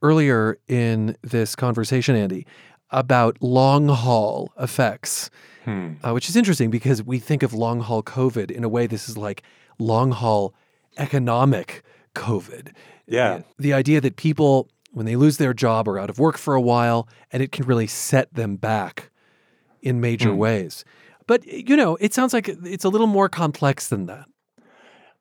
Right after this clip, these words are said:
Speaker 2: Yeah, in a way, this pandemic has had long haul effects for the entire economy, for workers and employers alike. And it's proved really difficult to measure what this has all meant for people's economic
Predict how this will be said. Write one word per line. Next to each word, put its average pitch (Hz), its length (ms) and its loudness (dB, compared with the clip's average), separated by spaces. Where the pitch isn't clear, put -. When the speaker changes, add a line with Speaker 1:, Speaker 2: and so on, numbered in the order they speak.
Speaker 2:
Yeah, 165 260 4
in 143 220 2
a 139 40 2
way, 160 220 2
this 143 200 -2
pandemic 127 640 0
has 110 300 0
had 110 280 0
long 113 240 0
haul 117 240 4
effects 113 320 -4
for 120 240 0
the 123 180 -8
entire 117 300 -2
economy, 107 540 -4
for 104 200 -8
workers 113 600 -2
and 131 220 -2
employers 120 500 -2
alike. 107 500 -2
And 123 280 0
it's 123 140 -4
proved 294 340 -4
really 139 360 0
difficult 107 560 -2
to 107 260 -6
measure 104 580 -2
what 139 220 -4
this 147 140 -8
has 135 160 -2
all 113 180 2
meant 104 360 -4
for 120 240 -2
people's - 380 -8
economic 123 480 -4